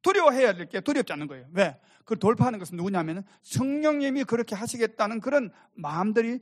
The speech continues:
생기게 되는 것입니다. 자, 여러분,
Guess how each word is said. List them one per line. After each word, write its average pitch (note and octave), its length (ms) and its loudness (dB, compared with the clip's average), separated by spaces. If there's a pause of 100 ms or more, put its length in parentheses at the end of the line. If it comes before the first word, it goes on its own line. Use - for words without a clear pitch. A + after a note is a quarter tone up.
(120)
생기게 D#3+ 440 0
되는 C3+ 180 -20
것입니다. B2+ 420 -20 (1300)
자, D#3+ 200 -10
여러분, C#3 360 -16